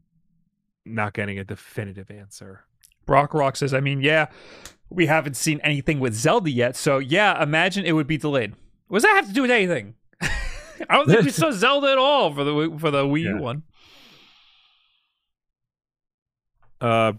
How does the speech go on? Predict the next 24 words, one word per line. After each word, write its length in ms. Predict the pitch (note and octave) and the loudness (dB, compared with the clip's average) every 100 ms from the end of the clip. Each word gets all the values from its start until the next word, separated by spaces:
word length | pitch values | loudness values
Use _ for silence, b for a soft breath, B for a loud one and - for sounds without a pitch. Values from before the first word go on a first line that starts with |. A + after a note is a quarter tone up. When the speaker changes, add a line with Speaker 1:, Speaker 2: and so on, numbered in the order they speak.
| - | 0
Speaker 1:
Breath 200 | C#3+ D3 | 0 2
of 40 | |
the 80 | E3+ | 0
Wild 280 | D#3 D#3 D3+ | 4 4 2
was 160 | C3+ | 0
originally 420 | C3+ C#3+ D3+ E3+ C#3+ | 0 0 0 -2 -4
planned 360 | - D#3+ D3+ | -4 -4 -4
for 140 | - C3 | -2 -6
a 40 | |
twenty 280 | - D#3+ D3+ | -4 -6 -6
fifteen 460 | - B2+ - F3+ | -6 -12 -6 -4
release 380 | F#3+ D#3+ D#3 C3+ | -2 -2 -2 -4
on 140 | - C#3 | -6 -6
a 80 | |
Wii 280 | A#2+ B2+ A#2+ | -4 -2 -2
U, 200 | C3 G#3+ - | 0 0 0
on 120 | C3 | -2
the 80 | B2+ | -6
Wii 220 | B2 A#2+ | -6 -4
U, 240 | C#3+ A3 E3 | 0 2 2
but 200 | C3+ C3+ | 2 0
was 160 | B2 | -4
delayed 500 | - A#2 C3+ C3 A#2+ | -4 -2 -2 -2 -6
twice 560 | - E3 D3+ G2 - | -6 -2 -2 -4 -16